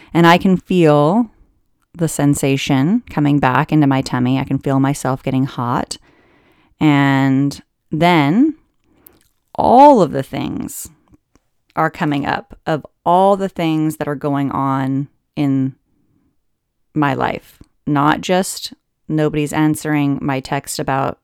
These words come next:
the t-shirts, but it's all coming back. Like, Jay's getting a job. He's not gonna be around. I'm gonna have to do this, that,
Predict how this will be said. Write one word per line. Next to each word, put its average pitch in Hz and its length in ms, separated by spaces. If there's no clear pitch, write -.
the 131 460
t-shirts, - 760
but 139 400
it's - 260
all 156 340
coming 139 340
back. 110 360
Like, 123 360
Jay's 131 280
getting 120 240
a 117 60
job. 160 640
He's - 260
not 117 140
gonna 120 160
be 127 160
around. 156 720
I'm 131 160
gonna 123 160
have 127 200
to 139 80
do 127 220
this, 139 260
that, 117 260